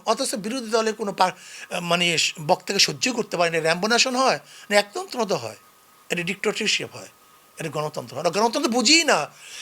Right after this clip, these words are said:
ব-, আমাদের মূল সমস্যা হলো আমাদের দেশের রাজনীতিবিদরা নিজেরা জানিই না তারা কি করে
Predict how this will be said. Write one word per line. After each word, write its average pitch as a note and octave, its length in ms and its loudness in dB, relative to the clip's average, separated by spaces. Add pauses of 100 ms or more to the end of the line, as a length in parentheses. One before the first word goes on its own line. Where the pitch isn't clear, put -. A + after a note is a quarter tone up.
(300)
ব-, C#3 140 0 (360)
আমাদের F3 300 0
মূল E3+ 180 -4
সমস্যা E3+ 460 0
হলো A3 80 0
আমাদের D#3+ 280 -2
দেশের E3+ 340 0
রাজনীতিবিদরা D#3 640 -4
নিজেরা D3+ 300 0
জানিই C#3+ 380 -2
না F#3+ 100 -4
তারা C#3 180 -6
কি A2+ 200 -16
করে - 200 -16